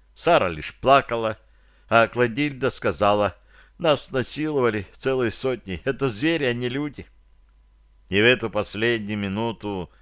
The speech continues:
мсье Брессон понял простую истину, что к этой войне надо было готовиться,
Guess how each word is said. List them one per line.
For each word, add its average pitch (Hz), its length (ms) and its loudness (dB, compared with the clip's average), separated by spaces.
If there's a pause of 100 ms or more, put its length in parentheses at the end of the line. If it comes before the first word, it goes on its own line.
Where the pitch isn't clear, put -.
(340)
мсье 107 340 0
Брессон 113 540 -2
понял 117 520 0 (220)
простую 135 800 -4
истину, 101 720 -12 (520)
что - 260 -8
к - 120 -14
этой 147 360 4
войне 127 340 -2
надо 120 440 2
было 113 280 -2
готовиться, 92 840 -4